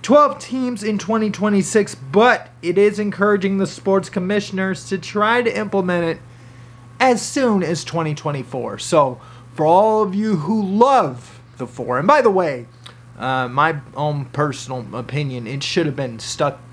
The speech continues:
it should be at eight, not at twelve. Twelve is, just to throw 'em, just to editorialize a little bit, uh, twelve is too much. I mean, the way they have this structured, I'm gonna read this to you.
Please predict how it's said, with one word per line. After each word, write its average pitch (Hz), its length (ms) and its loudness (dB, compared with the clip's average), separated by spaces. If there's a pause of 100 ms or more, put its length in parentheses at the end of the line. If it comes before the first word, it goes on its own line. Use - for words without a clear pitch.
(140)
it 156 140 -4
should 220 240 0
be 165 140 4
at 131 200 -2
eight, 165 480 -2 (320)
not 165 220 0
at - 80 -18
twelve. 160 460 2 (320)
Twelve 190 360 2
is, - 340 -6 (1040)
just - 320 -2
to 190 160 2
throw 185 300 2
'em, 180 160 -2 (160)
just 233 240 -2
to - 80 0
editorialize 180 880 2
a 156 60 -6
little 175 180 0
bit, 185 240 0 (400)
uh, 160 400 2
twelve 285 420 4
is 180 200 -4
too 170 160 -6
much. 143 560 -8 (960)
I 180 60 2
mean, 185 140 2
the 180 60 4
way 214 280 6
they 233 160 4
have 196 240 0
this 196 140 -4
structured, 151 520 -6
I'm 123 160 -8
gonna 151 160 -4
read 170 240 0
this 196 300 0
to 196 160 0
you. 120 340 -6